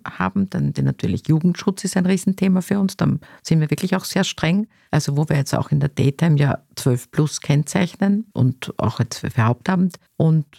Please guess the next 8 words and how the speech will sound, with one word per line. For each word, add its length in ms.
das 180
sind 160
eigentlich 320
so 100
die 280
wichtigsten 640
Punkte, 340
ja. 220